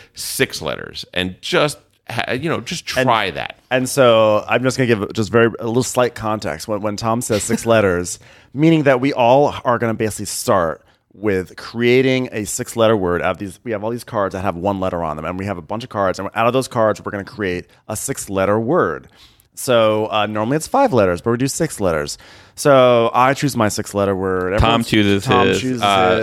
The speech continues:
Speaker 2: his.
Speaker 3: we have one
Speaker 2: Dimitri,
Speaker 3: more. Dimitri chooses
Speaker 2: Dimitri,
Speaker 3: his.
Speaker 2: please.
Speaker 3: But the problem is, Matt Patterson and I are having problems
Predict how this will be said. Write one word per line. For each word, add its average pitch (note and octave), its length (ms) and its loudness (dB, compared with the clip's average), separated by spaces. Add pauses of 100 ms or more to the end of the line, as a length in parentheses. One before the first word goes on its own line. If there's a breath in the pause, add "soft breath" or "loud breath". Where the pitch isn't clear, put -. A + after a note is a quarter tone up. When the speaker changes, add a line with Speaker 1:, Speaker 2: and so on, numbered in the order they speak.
Speaker 2:
his. G#2+ 80 -6
Speaker 3:
we G2+ 80 -2
have G2+ 120 2
one G2+ 120 0
Speaker 2:
Dimitri, C#3+ 420 0
Speaker 3:
more. C#3 60 2 (160)
Dimitri - 80 -8 (140)
chooses C#3+ 60 0
Speaker 2:
Dimitri, A#2+ 220 0
Speaker 3:
his. - 80 -14
Speaker 2:
please. C3 240 -8
Speaker 3:
But B2+ 140 -2
the C3 60 0
problem A3 380 0
is, F#2+ 380 2
Matt A2 260 0
Patterson A#2+ 680 -2
and F2+ 100 -2
I E2 360 -2 (100)
are - 80 -4
having C3+ 260 -4
problems G2+ 840 -6